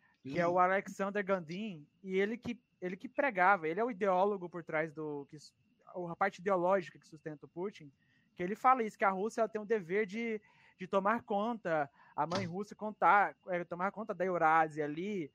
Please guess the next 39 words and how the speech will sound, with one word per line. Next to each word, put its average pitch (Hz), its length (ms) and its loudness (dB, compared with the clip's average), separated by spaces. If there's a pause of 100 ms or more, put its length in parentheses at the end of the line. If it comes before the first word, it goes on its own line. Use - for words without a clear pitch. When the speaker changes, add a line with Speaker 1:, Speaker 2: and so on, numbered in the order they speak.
(200)
Speaker 1:
né, 151 260 -2
e 160 100 -2
de 180 400 -4
fazer 175 260 -4
um, 202 240 -2 (160)
um 170 260 -8
imperialismo 214 640 0
político 175 500 -12
em 240 60 -10
cima 202 260 -10
desses 175 280 -10
países, 160 720 0
por 156 60 -14
uma 156 80 -12
questão 156 200 -20
de 147 120 -20
guiar 165 360 2
e 156 60 -2
tal. 156 220 0 (500)
Então, 190 340 0
tem 214 200 -4
esse 214 120 -2
aspecto, 214 920 0
ele 180 160 -4
quer 240 140 0
criar 233 180 -2
uma 185 100 0
nova 170 300 2
União 156 160 -6
Soviética, 160 500 -6
não 202 220 0
de 226 80 -4
restaurar 156 420 -2
o 143 60 -2
socialismo, 151 540 -4
não, 160 340 -6 (400)
mas 220 220 4
de 196 100 -4
que 226 400 0